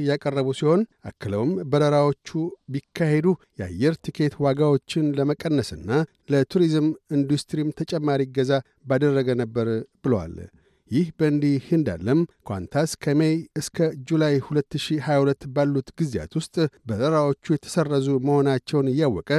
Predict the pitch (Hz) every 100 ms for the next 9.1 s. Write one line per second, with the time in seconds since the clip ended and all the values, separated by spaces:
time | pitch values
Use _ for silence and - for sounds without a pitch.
0 | 151 - 98 113 160 156 - 147 - -
1 | 160 151 135 - 214 175 147 165 143 143
2 | 143 139 147 - 147 208 - - 98 82
3 | 180 175 160 156 147 135 156 147 - 139
4 | 139 139 147 175 - _ 98 87 92 127
5 | 165 160 151 143 139 139 135 131 135 127
6 | 143 - - 190 - 139 135 120 120 139
7 | - 151 120 87 90 85 - - 117 87
8 | 92 139 165 151 143 139 156 233 190 180
9 | 151